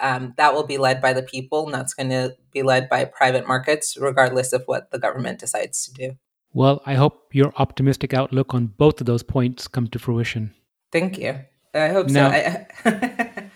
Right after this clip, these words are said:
Speaker 1: <laughs>
Speaker 2: I,
Speaker 1: do you,
Speaker 2: I,
Speaker 1: I'm,
Speaker 2: I
Speaker 1: I'm
Speaker 2: do.
Speaker 1: curious, what's your view?
Speaker 2: So, you know, as you've mentioned, cop twenty-six around the corner, and I see and read a lot of finger pointing between countries. "You go first, you go first, we still need to grow dirty."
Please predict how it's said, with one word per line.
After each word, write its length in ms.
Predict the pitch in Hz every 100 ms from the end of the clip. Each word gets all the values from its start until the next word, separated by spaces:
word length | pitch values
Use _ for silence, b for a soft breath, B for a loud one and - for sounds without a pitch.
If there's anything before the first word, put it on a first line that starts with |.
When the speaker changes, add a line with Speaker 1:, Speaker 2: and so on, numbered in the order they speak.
| -
Speaker 1:
<laughs> 200 | - -
Speaker 2:
I, 100 | 156 -
Speaker 1:
do 100 | 180
you, 100 | 196
Speaker 2:
I, 140 | -
Speaker 1:
I'm, 60 | 180
Speaker 2:
I 140 | 143
Speaker 1:
I'm 60 | 226
Speaker 2:
do. 40 |
Speaker 1:
curious, 340 | - 254 226 185
what's 240 | 214 -
your 120 | 220
view? 300 | 247 120 131 131 _ B B B B B B _
Speaker 2:
So, 320 | - 180 165 - _ -
you 80 | 156
know, 200 | 139 -
as 200 | 143 135
you've 120 | 131
mentioned, 380 | 135 135 139 123
cop 220 | - -
twenty-six 460 | - 135 120 131 -
around 220 | 127 123
the 60 | 117
corner, 600 | - 135 127 127 131 135
and 560 | 147 131 123 117 117 - b b _ _
I 60 | 143
see 400 | - 156 139 135 - _ _ -
and 140 | 131
read 200 | 131 135
a 40 | 127
lot 180 | 131
of 160 | 127 - _ -
finger 340 | - 147 139
pointing 480 | - 139 127 135 123
between 540 | 120 131 123 120 120 -
countries. 640 | 139 127 139 131 127 123 - _ _
"You 260 | 185 131 135
go 160 | 139
first, 440 | 127 139 131 123 -
you 120 | 127
go 160 | 131 123
first, 380 | 135 131 123
we 120 | 127 127
still 180 | 143
need 160 | 127 127
to 60 | 113
grow 200 | 131 123
dirty." 500 | 131 127 123 123